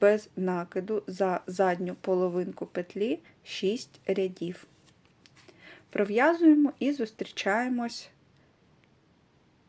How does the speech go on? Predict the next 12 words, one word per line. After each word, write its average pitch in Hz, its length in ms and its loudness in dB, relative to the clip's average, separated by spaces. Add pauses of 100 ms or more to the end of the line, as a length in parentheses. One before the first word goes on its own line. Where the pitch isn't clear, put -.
(1300)
коли 185 280 -2
пров'яжемо 208 840 -6 (240)
шість - 420 -10
рядів. 185 360 -8 (960)
В 233 40 -2
мене 233 280 2
пров'язані 202 760 0
вже, 196 340 -6 (380)
пров'язані 196 680 0
вже 190 180 -4
всі - 440 -4
ряди, 190 520 2